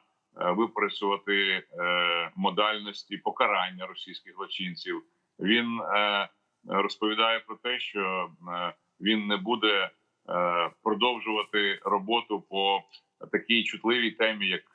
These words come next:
е, українські вкрадені діти в Росії і так далі, і так далі. Тобто це все можна сприймати як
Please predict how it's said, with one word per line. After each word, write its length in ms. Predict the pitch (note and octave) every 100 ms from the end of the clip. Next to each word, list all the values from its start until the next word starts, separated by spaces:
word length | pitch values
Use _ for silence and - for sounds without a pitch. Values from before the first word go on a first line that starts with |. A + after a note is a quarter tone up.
| -
е, 340 | F2 F2 F2 - _ _ G2
українські 600 | F2+ G2+ A2+ A2 - F#2+
вкрадені 480 | - G#2 G2+ G2
діти 300 | F2+ G#2+ G#2+
в 60 | G2
Росії 380 | G2 - A2 A2
і 20 |
так 180 | - E2+
далі, 180 | G2 G2
і 40 |
так 200 | - F2+
далі. 280 | D2+ B1+ B1+ _ _ -
Тобто 220 | B2 -
це 220 | B2+ F#3+
все 260 | F#3 - D#3
можна 580 | D3 D#3+ D3+ C#3+ C#3+ - _ _
сприймати 720 | - - B2 A#2+ C3+ D3 - A#2+
як 220 | A#2+